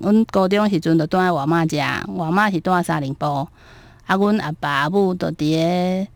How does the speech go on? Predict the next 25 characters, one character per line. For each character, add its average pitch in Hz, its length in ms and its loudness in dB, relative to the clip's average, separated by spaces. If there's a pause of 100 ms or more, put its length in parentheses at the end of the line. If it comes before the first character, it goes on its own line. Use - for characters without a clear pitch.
(120)
新 190 320 2
庄 226 300 2 (140)
做 202 180 2
seven 185 320 0
eleven， 143 420 0 (640)
做 220 160 2
加 196 200 0
冰 202 200 2
煮， 196 280 0 (440)
所 226 240 2
以 226 120 0 (200)
迄 233 120 0
阵 190 200 2
就 165 80 2
甲 170 180 2
我 170 40 0
讲， 190 440 0
嗯， 160 340 2
你 175 140 2
若 190 100 2
要 190 140 0
读 - 80 -10 (200)
大， - 240 -12 (140)
大 151 180 -4
学， 156 380 -4